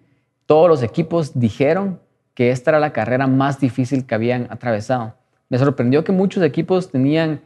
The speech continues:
habían, eh, eran atletas increíbles que habían escalado el Everest o que habían hecho carreras increíbles como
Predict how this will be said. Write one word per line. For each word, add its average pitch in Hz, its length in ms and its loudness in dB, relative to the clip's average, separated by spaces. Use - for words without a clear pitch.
habían, 131 560 0
eh, 117 260 2
eran 135 300 0
atletas 147 580 0
increíbles 135 520 0
que - 100 -8
habían 123 220 0
escalado 127 480 0
el 131 100 0
Everest 139 500 0
o 131 120 -12
que - 80 -10
habían 127 260 -2
hecho 131 180 -6
carreras 131 440 0
increíbles 127 520 -2
como 110 380 -6